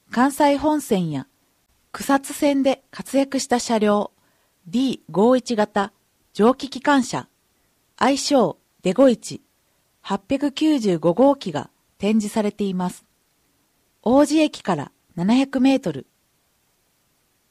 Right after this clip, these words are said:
場所、船戸児童公園。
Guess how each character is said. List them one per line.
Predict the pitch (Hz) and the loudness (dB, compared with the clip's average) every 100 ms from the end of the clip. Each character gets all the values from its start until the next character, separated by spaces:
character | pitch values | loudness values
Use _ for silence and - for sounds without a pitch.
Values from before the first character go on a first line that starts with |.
| - | -8
場 | 185 | -6
所、 | - 226 - _ _ _ _ _ _ _ _ | 0 0 0 _ _ _ _ _ _ _ _
船 | - 220 277 | -4 0 0
戸 | 285 285 - - | 2 2 2 -4
児 | 185 | 0
童 | 214 269 269 | 4 4 4
公 | 277 269 180 | 4 6 4
園。 | 135 | -2